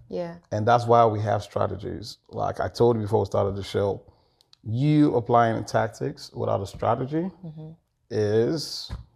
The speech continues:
Speaker 2: a waste of effort and a
Speaker 1: Yeah.
Speaker 2: waste of time.
Speaker 1: Yeah.
Speaker 2: And you applying strategies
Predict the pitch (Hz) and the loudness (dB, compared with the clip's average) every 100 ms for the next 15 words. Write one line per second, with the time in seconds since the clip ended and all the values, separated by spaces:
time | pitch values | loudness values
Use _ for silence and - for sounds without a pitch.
0 | _ _ - 62 101 101 104 113 - 127 | _ _ -10 -8 -4 -2 -2 -6 -4 0
1 | 139 143 - _ - 156 107 98 151 110 | 0 -2 -8 _ -14 -10 -6 -6 -6 -10
2 | - 175 180 - - 170 156 - _ _ | 0 2 2 -4 -10 -12 -12 -18 _ _
3 | _ 107 98 95 95 117 135 147 156 131 | _ -4 -4 -4 -2 2 4 4 4 2
4 | 113 123 117 117 113 110 110 - - 120 | 2 4 6 6 2 -4 -6 -12 -4 -2
5 | 110 - 110 113 113 - | -2 -4 -4 -4 -6 -12